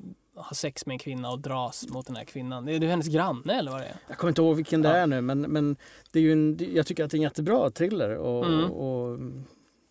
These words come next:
Speaker 2: återigen en film som visar att Fulci var en mycket, mycket kompetent regissör.
Speaker 1: Ja, absolut.
Speaker 2: Ehm.
Speaker 1: Ja, nej men, ehm,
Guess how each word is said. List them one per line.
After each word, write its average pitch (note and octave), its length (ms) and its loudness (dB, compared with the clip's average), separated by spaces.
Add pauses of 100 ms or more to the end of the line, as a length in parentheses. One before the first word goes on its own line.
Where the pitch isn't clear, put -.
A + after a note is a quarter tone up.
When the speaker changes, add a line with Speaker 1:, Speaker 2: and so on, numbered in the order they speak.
(100)
Speaker 2:
återigen D3 420 -6
en C3 80 -2
film C3 180 -4
som C3 100 -4
visar C3 220 -2
att B2 60 -8
Fulci C3+ 300 -6
var A#2 100 -4
en A#2+ 140 -6
mycket, C3 240 -6
mycket A2+ 200 -8
kompetent B2+ 500 -4
regissör. B2+ 460 -4
Speaker 1:
Ja, D3+ 200 2
absolut. D#3 360 -8 (880)
Speaker 2:
Ehm. B2+ 520 -12 (720)
Speaker 1:
Ja, D#3+ 320 2
nej F3 160 2
men, F3+ 200 4
ehm, E3+ 500 2